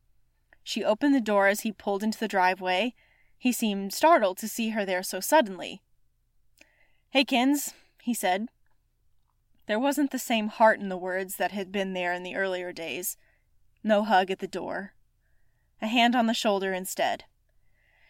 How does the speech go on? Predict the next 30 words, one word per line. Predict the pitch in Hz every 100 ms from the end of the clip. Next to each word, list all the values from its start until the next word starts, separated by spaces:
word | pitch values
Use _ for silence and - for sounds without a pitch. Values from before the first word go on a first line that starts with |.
| _ -
She'd | - 269
read | 226 277 262
the |
most | 233 226 -
recent | 208 214 185
messages. | 196 196 - - 127 - - - _ _ _
She | - - 220
knew | 220
what | 220 180
weighed | 190 190
on | 175
his | 180 -
heart. | - 170 - - _ _ _ _ _ _ _ _ _ _ _ _ _ _ _ _ _
"This | - 247
is | 240
the | 214
kind | - 254 247
of | -
thing | - 208 208 208
where | 180 202
if | 202
it | 202
goes | 196 190 190
wrong, | 208 202 202 220 214
we | 220
can't | - 220 190 -
ever | 220 202 208 208
foster | - 196 190 - 196
or | 185 190
adopt." | 180 190 170 - -